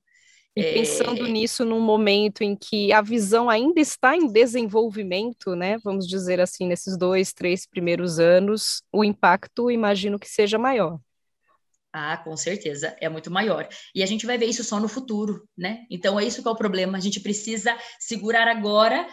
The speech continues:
Speaker 2: pra que a gente não veja um reflexo disso no futuro.
Speaker 1: Esses problemas que a gente tá comentando não aparecem já na infância. São problemas lá no futuro, na vida adulta, ou podem aparecer cedo também?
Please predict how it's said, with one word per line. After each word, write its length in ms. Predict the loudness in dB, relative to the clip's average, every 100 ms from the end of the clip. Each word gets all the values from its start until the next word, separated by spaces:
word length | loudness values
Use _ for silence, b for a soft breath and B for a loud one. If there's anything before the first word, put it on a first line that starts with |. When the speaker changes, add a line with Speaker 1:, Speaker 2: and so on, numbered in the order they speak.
| B -4
Speaker 2:
pra 140 | -2
que 100 | 0
a 20 |
gente 220 | -2 -2
não 160 | -4 0
veja 220 | 0 0
um 20 |
reflexo 600 | -2 -4 -2 -4 -6 -10 -8
disso 260 | -8 -6
no 100 | -8
futuro. 540 | -8 -6 -4 -4 -6 0
Speaker 1:
Esses 280 | 2 2 2
problemas 480 | 2 4 6 4 0 -12 0
que 80 | 0
a 40 |
gente 200 | 2 2
tá 120 | 0
comentando 460 | 2 -2 2 2 4
não 160 | 4
aparecem 800 | 2 4 2 4 2 0 -2 0
já 320 | 0 4 4
na 120 | 2 -6
infância. 760 | -8 -2 -2 -2 -8 -10 -10 -8
São 220 | -6 0
problemas 640 | 2 6 6 6 6 4
lá 260 | 4 4 2
no 80 | -2
futuro, 460 | -4 -2 2 4
na 140 | 4 2
vida 220 | 2 0
adulta, 440 | 0 -2 -2 -6
ou 160 | 4 4
podem 380 | 6 2 4 -2
aparecer 460 | -2 -4 -2 -6
cedo 340 | -4 -2 -2 0
também? 320 | -2 -2